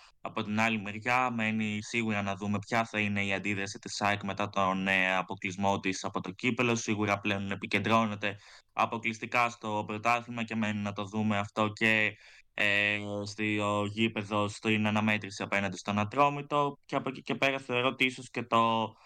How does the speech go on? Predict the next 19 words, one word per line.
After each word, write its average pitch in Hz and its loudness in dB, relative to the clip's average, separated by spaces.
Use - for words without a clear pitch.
ε, 110 4
Όφη 113 -2
Πανετολικός 113 0
έχει 107 -2
ένα 101 2
σχετικό 107 0
ενδιαφέρον, 113 0
καθώς, 113 0
ε, 107 4
και 110 0
οι 113 2
δύο 110 2
ομάδες 113 0
βρίσκονται 107 -6
σχετικά 110 -2
κοντά 107 0
στην, 95 -8
ε, 95 -2
βαθμολογία. 95 0